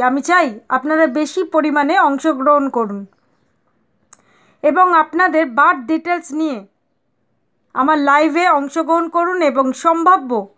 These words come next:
আপনাদের জন্মছকে যে জিনিসটি জানার আছে সেটি আমার থেকে জেনে নিন।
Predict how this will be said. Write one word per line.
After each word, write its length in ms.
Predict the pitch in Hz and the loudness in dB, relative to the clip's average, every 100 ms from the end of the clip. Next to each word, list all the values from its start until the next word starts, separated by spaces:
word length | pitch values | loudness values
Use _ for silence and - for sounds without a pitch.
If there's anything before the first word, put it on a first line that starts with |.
| _ - | _ -8
আপনাদের 440 | 254 294 311 330 254 220 _ _ _ - | -6 -2 -2 0 -2 -6 _ _ _ -6
জন্মছকে 640 | 277 269 302 320 339 339 349 254 _ _ | 0 0 0 0 -2 -2 -6 -6 _ _
যে 140 | 277 320 262 | -4 -4 -2
জিনিসটি 380 | 285 285 294 349 | -4 -4 -4 -4
জানার 380 | 269 254 254 349 | -2 0 2 2
আছে 240 | 320 233 226 202 _ _ _ _ - | 0 -2 -8 -12 _ _ _ _ -4
সেটি 360 | 330 320 302 202 _ _ _ _ _ - | -2 0 -2 -4 _ _ _ _ _ -4
আমার 260 | 254 302 311 | 0 0 -2
থেকে 180 | 311 302 233 | -2 -2 -2
জেনে 240 | 233 226 | -2 -2
নিন। 200 | 208 196 | -6 -8